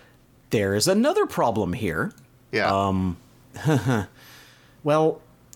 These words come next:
Speaker 1: apparently he's on W W E's programming and website and everything. He is
Speaker 2: Hmm.
Speaker 1: Gunther,
Speaker 2: Hmm.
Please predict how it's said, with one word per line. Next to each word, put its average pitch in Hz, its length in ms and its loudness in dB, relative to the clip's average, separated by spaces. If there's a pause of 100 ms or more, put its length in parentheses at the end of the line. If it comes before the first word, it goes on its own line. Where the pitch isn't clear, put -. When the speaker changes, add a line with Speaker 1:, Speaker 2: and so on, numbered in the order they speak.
(140)
Speaker 1:
apparently 185 920 2 (1000)
he's 175 500 2 (720)
on 202 300 4
W 190 240 2
W 160 220 4
E's 143 100 2
programming 131 680 2
and 101 120 2
website 107 380 2
and 117 100 2
everything. 123 380 2 (260)
He 123 180 2
is 110 120 2
Speaker 2:
Hmm. 92 120 -4
Speaker 1:
Gunther, 147 520 2 (400)
Speaker 2:
Hmm. 110 220 0